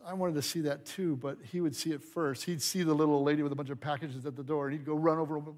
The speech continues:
the door, and I, and I didn't even notice it. We all need to work on this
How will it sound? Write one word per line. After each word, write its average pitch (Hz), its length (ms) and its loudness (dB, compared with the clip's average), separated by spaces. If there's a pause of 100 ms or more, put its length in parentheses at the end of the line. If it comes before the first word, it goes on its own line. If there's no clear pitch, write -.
(120)
the 151 100 -2
door, 170 300 0
and 147 80 0
I, 139 60 -6 (560)
and 160 80 -2
I 196 100 4
didn't 170 180 2
even 143 260 -2
notice 156 400 2
it. 127 220 -12 (2500)
We 156 80 -6
all 160 100 4
need 156 160 0
to 139 80 0
work 139 320 0
on 131 120 -6
this - 580 -8